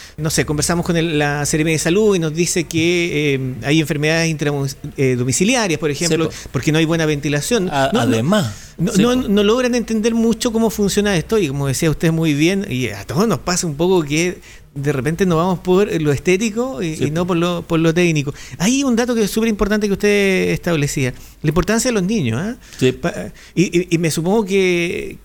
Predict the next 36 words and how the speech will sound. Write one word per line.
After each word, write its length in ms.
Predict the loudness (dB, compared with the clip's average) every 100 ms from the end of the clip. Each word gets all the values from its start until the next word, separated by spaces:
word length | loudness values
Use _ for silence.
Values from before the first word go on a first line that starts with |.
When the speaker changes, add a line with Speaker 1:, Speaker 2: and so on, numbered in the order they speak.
| -18 -4
Speaker 1:
que 100 | -2
los 80 |
padres 300 | 2 2 4
del 100 | 2
día 140 | 2 2
de 80 | 2
hoy, 180 | 0 0
eh, 180 | -2 -2
eh, 80 | -4
sean, 600 | -2 0 2 0 -2 -2
eh, 680 | -2 0 -2 -2 -4 -8 -12 -18 -20 -20 _ -2
mejores 320 | 2 4 2
receptores 560 | 0 -2 0 0 0 -2
justamente 400 | -4 -4 -2 0
de 100 | 0
la, 120 | -2
de 200 | -2 -2
la 60 | 0
sugerencia 440 | 0 2 2 2
de 40 |
los 100 | 0
hijos. 160 | 0 0
¿Cómo 140 | 0
lo 140 | 2 4
ve 100 | 2
usted 420 | 2 0 0 0
de, 180 | 0 0
de 120 | 0
la 100 | 0
cercanía 460 | 0 0 0 0 0
que 80 | 0
ha 20 |
tenido 260 | 0 0
con 100 | -2
la 60 | -4
gente? 320 | -4 -8 -8